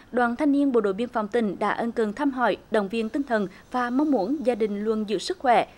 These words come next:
bày tỏ lòng biết ơn sâu sắc về những đóng góp, hy sinh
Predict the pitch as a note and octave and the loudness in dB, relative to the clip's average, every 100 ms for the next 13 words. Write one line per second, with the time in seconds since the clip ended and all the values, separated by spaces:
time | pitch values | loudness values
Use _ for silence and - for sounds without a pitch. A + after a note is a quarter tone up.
0 | - - C4+ - A3+ F#3 A#3+ A#3+ G#3+ - | -8 0 0 0 -2 0 -2 -2 -2 -2
1 | A3 G#3 A3 G3+ E4 - - C4 B3+ A#3+ | -4 -2 -4 0 -2 -4 -2 2 4 2
2 | A#3 - F#3 F3+ C#4+ - C4 A#3+ A#3+ | -4 -4 0 2 0 -2 -6 0 2